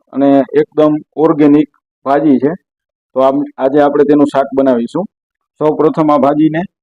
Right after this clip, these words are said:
આપણે ચોખ્ખા પાણીથી ધોઈ નાખવાની છે અને ત્યાર પછી સુધારવાની છે.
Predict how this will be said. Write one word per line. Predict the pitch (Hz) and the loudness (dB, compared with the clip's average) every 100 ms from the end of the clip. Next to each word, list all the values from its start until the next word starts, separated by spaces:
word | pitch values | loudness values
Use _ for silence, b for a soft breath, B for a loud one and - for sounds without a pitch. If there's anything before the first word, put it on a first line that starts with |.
| _ - | _ -6
આપણે | 131 131 151 180 _ _ _ _ _ _ _ _ - | -4 0 -2 -2 _ _ _ _ _ _ _ _ -8
ચોખ્ખા | 147 151 147 | -6 -2 -2
પાણીથી | 143 151 143 127 | 0 0 0 2
ધોઈ | 139 151 135 | 2 2 2
નાખવાની | 131 120 110 - | 0 -4 -8 -12
છે | 147 _ _ _ _ _ _ _ _ - | -16 _ _ _ _ _ _ _ _ -10
અને | 127 | -4
ત્યાર | 147 151 139 | 0 0 0
પછી | 147 139 131 | 0 0 0
સુધારવાની | 139 143 127 113 107 | 0 0 0 -4 -10
છે. | 104 | -18